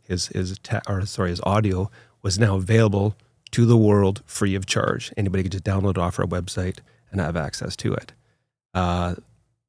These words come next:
but at that time, p-, part of the website was translations that were on it, just a bunch of P D Fs in numerous languages. And in the back of my mind, when we created the website, I thought,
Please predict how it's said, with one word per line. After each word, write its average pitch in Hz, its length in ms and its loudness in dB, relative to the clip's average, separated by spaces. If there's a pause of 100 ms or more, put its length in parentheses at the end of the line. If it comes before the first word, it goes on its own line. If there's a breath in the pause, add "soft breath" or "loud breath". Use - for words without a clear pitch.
but 107 60 0
at 117 140 2
that 98 140 -2
time, 110 420 2
p-, - 100 -16 (180)
part - 160 0
of 110 60 4
the 104 80 2
website 101 420 0
was 95 600 -2 (760)
translations 95 560 -2
that - 160 -6
were 85 100 -2
on 78 140 -4
it, - 160 -12 (340)
just 95 140 -6
a 104 60 -2
bunch 95 160 -4
of - 80 -10
P 95 120 -2
D 90 140 0
Fs 90 260 -2
in 90 280 -2 (260 loud breath)
numerous 104 400 2
languages. 95 640 -2 (1200 loud breath)
And 92 560 -2 (480)
in 110 120 6
the 104 40 6
back 107 240 4
of 120 60 2
my 101 80 4
mind, 107 320 4
when 98 140 0
we 92 180 0
created 147 320 0
the 101 80 4
website, 95 440 0
I 95 80 -2
thought, 95 300 -4